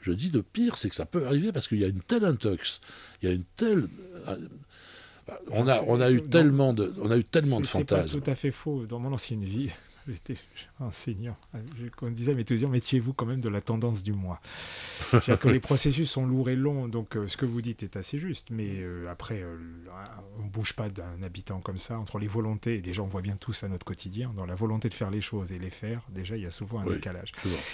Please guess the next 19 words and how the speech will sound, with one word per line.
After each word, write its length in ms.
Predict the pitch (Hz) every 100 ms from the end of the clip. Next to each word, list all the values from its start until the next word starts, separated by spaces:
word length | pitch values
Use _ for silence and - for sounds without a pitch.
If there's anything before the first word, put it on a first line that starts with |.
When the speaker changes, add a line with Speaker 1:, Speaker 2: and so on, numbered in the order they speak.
| - -
Speaker 2:
Et 60 | 127
j'aimerais 180 | 147 233
rajouter 320 | 180 160 170
un 120 | 151
point 260 | 139 165 151
là-dessus 260 | 120 -
avant 220 | 120 104 107
qu'on 160 | 110
passe 400 | 101 117 - -
à 100 | 87
la 140 | 90 98
dernière 240 | 113 107
partie 380 | 110 - - 113
sur 340 | - 92 85
justement 280 | 95 92 113
la 120 | 95
place 180 | - 110
de 80 | 107
l'État 500 | 107 - 107 104